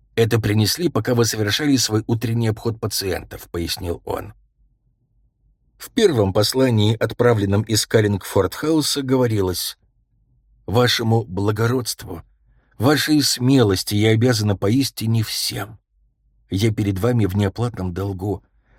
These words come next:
но пусть эта жемчужина, древний символ веры, станет для вас напоминанием о той, кому вы вернули жизнь. Я этого никогда не забуду". На втором письме не было ни адреса, ни подписи.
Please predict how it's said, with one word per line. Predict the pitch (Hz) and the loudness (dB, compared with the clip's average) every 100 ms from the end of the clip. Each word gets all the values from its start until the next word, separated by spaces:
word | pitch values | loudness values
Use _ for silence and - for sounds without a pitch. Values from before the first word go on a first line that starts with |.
| _ | _
но | 107 123 | 2 2
пусть | 131 139 - | 6 4 4
эта | 127 117 117 | -2 2 2
жемчужина, | 104 107 - 196 170 101 90 85 85 _ | 4 0 0 -2 -2 0 0 -2 -4 _
древний | 90 113 110 101 | -2 0 2 0
символ | 98 - 131 92 92 | -2 -2 -2 0 -2
веры, | 90 143 147 131 | 0 2 2 0
станет | - 165 151 | 0 0 0
для | 123 | 2
вас | 139 143 - | 2 2 0
напоминанием | 131 135 123 139 135 143 135 107 107 113 | 0 0 2 2 2 0 0 0 0 -2
о | 104 | -6
той, | _ 185 170 | _ -2 -2
кому | - 107 113 | -4 -2 0
вы | 131 101 | 0 0
вернули | 98 92 92 101 95 | -2 -2 -4 -2 -4
жизнь. | 82 101 101 82 90 - _ _ _ - | -6 -8 -8 -8 -12 -14 _ _ _ -14
Я | 76 120 123 | -4 -4 -2
этого | 123 117 120 113 110 _ _ - | -4 -2 -2 -2 -4 _ _ -2
никогда | 156 147 120 117 98 95 | -2 -2 -4 -4 -4 -4
не | 98 | -6
забуду". | 90 95 92 104 - 123 _ _ _ _ _ _ _ _ _ _ _ _ _ _ _ _ _ _ | -8 -8 -10 -10 -10 -16 _ _ _ _ _ _ _ _ _ _ _ _ _ _ _ _ _ _
На | 110 | 0
втором | 110 123 170 143 | 2 2 0 0
письме | 117 - 160 165 | -2 0 0 2
не | 131 | 2
было | 104 98 | 4 4
ни | 98 101 | 2 0
адреса, | - 92 104 123 - 139 147 | 0 -2 -2 -4 -4 -6 -2
ни | 147 | -2
подписи. | 127 95 90 87 - 95 92 | 0 -4 -4 -6 -6 -6 -8